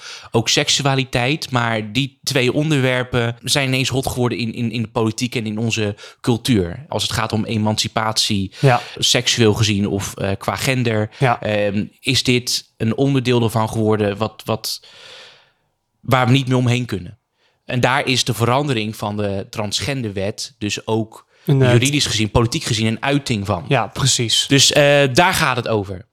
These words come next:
Speaker 1: Dat zijn eigenlijk de definities, eh, waar we het over, eh, over gaan hebben. En, en Lisa vraagt ons: wat, eh, wat, wat vinden we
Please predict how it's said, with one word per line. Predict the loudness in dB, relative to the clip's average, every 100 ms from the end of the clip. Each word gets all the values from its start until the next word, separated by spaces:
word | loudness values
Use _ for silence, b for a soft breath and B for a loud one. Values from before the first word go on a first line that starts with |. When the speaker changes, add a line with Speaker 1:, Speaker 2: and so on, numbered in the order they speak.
| -2
Speaker 1:
Dat | 0 0
zijn | -2 -2
eigenlijk | -4 -4 -4
de |
definities, | -4 -2 -6 -4 -4 -4 -6 -6
eh, | -6 -6
waar | -4 -4
we |
het | -6 -4
over, | -4 -4 -6 -6
eh, | -6 -6
over | -8
gaan | -8 -6
hebben. | -6 -4 -6
En, | -4 -6 -6
en | -6 -8 -4
Lisa | -4 -4
vraagt | -6 -4 -6 -6
ons: | -8 -8 -6
wat, | -6 -6 -12 -16
eh, | -8 -6
wat, | -4 -6 -6
wat | -6 -4
vinden | -4 -2 0
we | 0 0